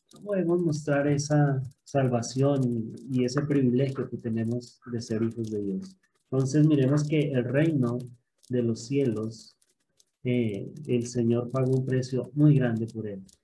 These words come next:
Debemos apreciar como ese tesoro que el Señor hizo por nosotros. Y tener presente ese versículo cincuenta y uno, cuando Jesús les dijo, "¿Habéis entendido todas estas cosas?" Y ellos respondieron, "Sí, Señor".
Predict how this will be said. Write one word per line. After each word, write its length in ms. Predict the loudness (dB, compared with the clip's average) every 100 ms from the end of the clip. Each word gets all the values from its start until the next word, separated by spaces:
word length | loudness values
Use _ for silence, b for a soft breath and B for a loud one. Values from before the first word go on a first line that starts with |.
| _ -6
Debemos 340 | 0 0 0
apreciar 720 | -2 -2 -4 -2 0 0 0 -6 -16 _ _ _ _ _
como 220 | -4 0 0
ese 180 | 0
tesoro 640 | 0 -2 -2 2 2 2 -4 -10 -18 _ _ _
que 80 | -4
el 100 | -2
Señor 500 | 0 2 4 4 2
hizo 240 | -2 -2 -4
por 180 | -4 -4
nosotros. 640 | -6 -8 -8 -10 -18 -20 b b b _
Y 120 | 4
tener 280 | 8 10 10
presente 460 | 8 6 8 8 6
ese 140 | 4
versículo 580 | 2 2 0 2 2 0
cincuenta 540 | 0 0 0 0 0
y 120 | 2
uno, 260 | 2 2 -2 -8 -8
cuando 260 | -2 -2 0
Jesús 320 | -2 0 2
les 200 | 4 4
dijo, 300 | 2 0 -2
"¿Habéis 420 | 0 2 4 4
entendido 600 | 4 4 4 4 4 2 0
todas 300 | -2 -2 -4
estas 320 | -2 -4 -2
cosas?" 500 | 0 0 -2 -6 0
Y 160 | 2
ellos 220 | 4 4 2
respondieron, 800 | 0 -2 0 2 2 2 -2 -6
"Sí, 280 | -8 -2 0
Señor". 460 | 0 -2 -4 -8